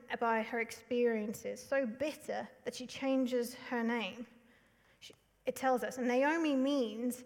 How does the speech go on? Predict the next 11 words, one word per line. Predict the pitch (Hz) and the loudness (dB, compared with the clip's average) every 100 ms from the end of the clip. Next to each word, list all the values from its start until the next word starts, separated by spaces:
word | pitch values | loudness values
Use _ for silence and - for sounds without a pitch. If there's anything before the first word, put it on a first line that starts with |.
| - - | -18 -14
pleasant | - 269 233 240 226 233 | 0 2 4 2 0 -2
and | 226 214 | 0 0
delightful. | 208 254 262 - 208 - - | 0 2 0 -4 -10 -10 -2
Mara, | 247 233 240 269 | 2 4 4 4
which | 277 - - | 0 -4 -6
the | 220 | -4
Bible | 196 196 214 214 - | 0 0 -2 -8 -6
tells | 180 175 | -4 -2
us | 220 - | -4 -6
means | 214 208 | -6 -6
bitter. | - 294 - - | -4 -4 -4 -14